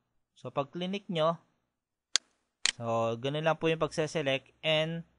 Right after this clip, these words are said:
hindi lang po yan yung tool. Halimbawa, we have the dodge tool. Pag ni-right click natin, so, meron pa akong naka-nest dun sa loob. Okay, we have the dodge tool, the burn tool, and the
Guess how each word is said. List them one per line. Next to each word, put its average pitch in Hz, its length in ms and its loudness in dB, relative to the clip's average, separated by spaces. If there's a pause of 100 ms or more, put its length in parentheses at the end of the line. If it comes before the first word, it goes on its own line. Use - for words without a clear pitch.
(200)
hindi 143 240 0
lang 165 240 4
po 165 240 0
yan 151 240 2
yung 143 400 -2
tool. 143 240 -2
Halimbawa, 143 400 4 (160)
we 143 80 2
have 147 240 6
the 143 80 4
dodge 165 400 8
tool. 131 320 -2 (480)
Pag 135 160 2
ni-right 170 400 6
click 220 180 -6
natin, 190 640 0 (760)
so, 127 240 -8
meron 151 320 4
pa 156 80 6
akong 151 240 4
naka-nest 147 640 2
dun 139 100 -4
sa 139 160 -2
loob. 127 480 -2
Okay, 120 320 -8
we 143 160 -2
have 127 160 -2
the 131 80 -4
dodge 143 400 2
tool, 147 320 -2
the 127 80 0
burn 135 400 4
tool, 135 380 -4 (100)
and 123 240 -4
the 117 240 0